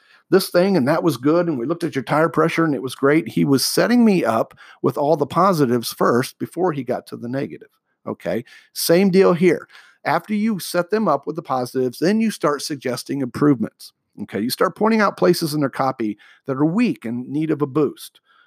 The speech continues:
Uh, um, you wanna offer up reasons why their landing pages, their sales pages, their emails, et cetera,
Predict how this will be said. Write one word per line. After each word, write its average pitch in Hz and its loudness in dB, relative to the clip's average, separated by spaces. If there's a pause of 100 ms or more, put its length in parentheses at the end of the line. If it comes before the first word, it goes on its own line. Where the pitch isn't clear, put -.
(160)
Uh, 131 2
um, 120 -4
you 131 -10
wanna 147 -4
offer 160 2
up 156 -2
reasons 147 2
why 127 0
their 127 -2
landing 151 0
pages, 107 -10
their 117 -10
sales 147 0
pages, 104 -8
their 104 -12
emails, 135 -2
et 104 -14
cetera, 95 -8